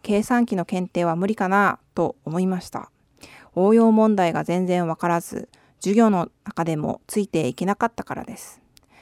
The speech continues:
しかし、数字を計算するのは好きでした。神様に祈りつつ、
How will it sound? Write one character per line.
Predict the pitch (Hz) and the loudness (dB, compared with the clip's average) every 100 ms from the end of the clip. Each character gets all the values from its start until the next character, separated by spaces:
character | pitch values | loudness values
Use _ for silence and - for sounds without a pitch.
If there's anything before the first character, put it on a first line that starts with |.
| _ | _
し | - - | -10 -4
か | 220 | -2
し、 | - 160 - | -4 -8 -8
数 | - - 226 | -2 2 4
字 | 233 | 4
を | 226 | 0
計 | - 220 | 0 0
算 | 220 220 | 0 -2
す | - | -2
る | 220 | 0
の | 226 | 2
は | 196 - | 2 0
好 | - | -8
き | - | -12
で | 156 | -10
し | - | -10
た。 | - - _ _ _ _ - - - | -14 -16 _ _ _ _ -20 -20 -6
神 | 220 220 | 0 2
様 | 220 196 | 2 0
に | 175 | 0
祈 | 165 180 185 | 0 0 -2
り | |
つ | - - | -4 -8
つ、 | 170 - | -6 -6